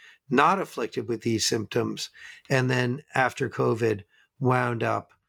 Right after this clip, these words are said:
like about twenty percent of people do who recover from covid. Uh, twenty percent wind up with long covid, and, uh, which is a growing problem, 'cause these long covid lasts for months or years,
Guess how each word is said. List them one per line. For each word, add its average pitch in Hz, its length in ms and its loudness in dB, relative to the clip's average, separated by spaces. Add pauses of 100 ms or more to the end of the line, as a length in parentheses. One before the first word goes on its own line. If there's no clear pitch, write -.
(160)
like 139 280 2
about 131 320 0
twenty 185 320 0
percent 160 420 0
of 131 140 -2
people 120 340 -2
do 135 300 2
who 117 120 0
recover 113 460 0
from 113 180 -6
covid. 113 460 -2 (480)
Uh, 123 180 2
twenty 180 360 2
percent 135 560 -2
wind 123 320 0
up 120 200 -2
with 120 180 -2
long 117 220 0
covid, 104 440 -2 (560)
and, 120 340 0 (160)
uh, 117 160 0
which 123 240 0
is - 260 -2 (560)
a 131 140 2
growing 143 520 2
problem, 101 380 -10
'cause 107 180 -6
these 139 300 -2 (480)
long 151 260 2
covid 175 480 -2 (140)
lasts 147 720 -2
for 120 380 -4
months 143 380 0
or 127 80 -2
years, 127 640 0